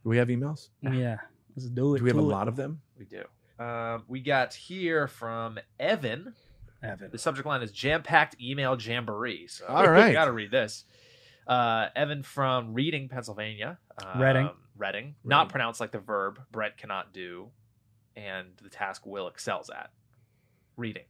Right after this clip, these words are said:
Speaker 3: Oh, reading.
Speaker 2: It's Reading.
Speaker 1: He
Speaker 3: Yeah.
Speaker 1: said
Speaker 2: My
Speaker 1: not pronounced that way.
Speaker 3: Yeah,
Speaker 1: It's
Speaker 3: yeah.
Speaker 1: Reading.
Speaker 3: So here's some questions. I was
Speaker 1: Reading
Speaker 3: listening
Speaker 1: is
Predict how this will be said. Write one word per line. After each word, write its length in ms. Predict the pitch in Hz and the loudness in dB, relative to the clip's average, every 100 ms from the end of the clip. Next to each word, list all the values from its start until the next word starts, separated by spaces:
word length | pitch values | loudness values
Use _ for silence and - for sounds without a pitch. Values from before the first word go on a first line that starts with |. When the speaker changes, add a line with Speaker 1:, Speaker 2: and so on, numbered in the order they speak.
| _ | _
Speaker 3:
Oh, 120 | 110 | -6
reading. 360 | 95 95 90 - 135 _ _ _ | -6 -10 -14 -18 -20 _ _ _
Speaker 2:
It's 180 | 135 - | -8 0
Reading. 260 | 135 160 113 - _ _ _ _ _ _ | 4 4 2 -6 _ _ _ _ _ _
Speaker 1:
He 100 | - | 4
Speaker 3:
Yeah. 40 | 139 | 6
Speaker 1:
said 160 | 170 | 8
Speaker 2:
My 120 | 139 147 | 10 8
Speaker 1:
not 220 | 151 - | 6 4
pronounced 360 | 123 101 92 - | 0 -2 -4 -8
that 160 | 95 | -10
way. 60 | - | -6
Speaker 3:
Yeah, 100 | 101 - _ | -6 -6 _
Speaker 1:
It's 100 | - | -8
Speaker 3:
yeah. 60 | - | -6
Speaker 1:
Reading. 200 | 85 120 - - - - | -6 -10 -16 -20 -20 -4
Speaker 3:
So 120 | 135 | 0
here's 100 | 147 | 0
some 80 | 131 | 0
questions. 360 | 107 - 95 | -4 -4 -4
I 60 | 110 | 2
was 80 | 135 | 8
Speaker 1:
Reading 480 | 165 185 180 170 151 | 10 8 2 -6 -12
Speaker 3:
listening 140 | 120 147 | -8 -4
Speaker 1:
is 180 | 147 | -4